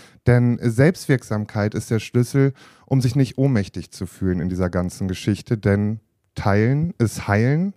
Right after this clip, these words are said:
und man bekommt zwar Leichtigkeit genommen, aber man kann sie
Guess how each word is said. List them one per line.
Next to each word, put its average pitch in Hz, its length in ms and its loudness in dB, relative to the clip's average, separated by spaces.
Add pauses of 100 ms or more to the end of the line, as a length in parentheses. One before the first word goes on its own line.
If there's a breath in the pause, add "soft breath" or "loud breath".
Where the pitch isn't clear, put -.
und 117 560 4
man 120 440 2 (140)
bekommt 160 560 0
zwar 139 220 2
Leichtigkeit 131 760 0
genommen, 120 460 2
aber 131 420 0
man 123 260 0
kann 113 260 0
sie 117 280 2